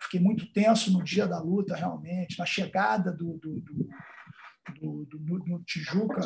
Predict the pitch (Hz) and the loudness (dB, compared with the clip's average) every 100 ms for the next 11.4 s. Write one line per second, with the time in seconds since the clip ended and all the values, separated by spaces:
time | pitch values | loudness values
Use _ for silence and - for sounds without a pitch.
0 | - - - - 233 214 175 - - - | -4 -6 -6 -4 -8 0 6 6 8 10
1 | - - - 196 214 - - - - - | 10 10 10 10 10 10 10 8 6 4
2 | - - - _ _ - _ - 151 - | 0 -4 -16 _ _ -20 _ -12 -12 -6
3 | - 190 - - 226 190 196 180 202 190 | 0 2 0 2 2 6 4 4 4 4
4 | 180 202 180 208 226 165 170 196 214 190 | 4 2 4 2 2 -2 0 0 2 0
5 | 170 185 175 185 - - 190 185 190 190 | 0 -2 -2 -4 -2 0 0 0 -2 0
6 | 165 151 160 190 190 175 151 165 185 190 | -2 -4 2 2 2 -4 -4 -2 0 -2
7 | 196 185 226 - - - _ 254 240 233 | -2 -4 -6 -12 -18 -20 _ -12 -4 0
8 | 254 247 208 - 220 202 190 220 202 196 | 2 4 4 4 4 6 4 0 -2 -2
9 | 175 196 - 190 202 185 - 170 160 98 | -2 -2 0 0 2 0 -2 -4 -2 -4
10 | 92 - 95 - 185 - - 98 - - | -4 -2 -2 -2 -4 -6 -4 -4 -6 -6
11 | 170 185 180 - | 0 0 0 -4